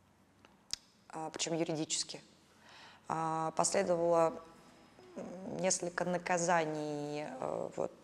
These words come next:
э, ко второй стороне конфликта. Вот.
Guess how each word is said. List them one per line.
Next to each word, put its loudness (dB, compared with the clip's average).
э, -4
ко -2
второй 4
стороне -6
конфликта. -2
Вот. -4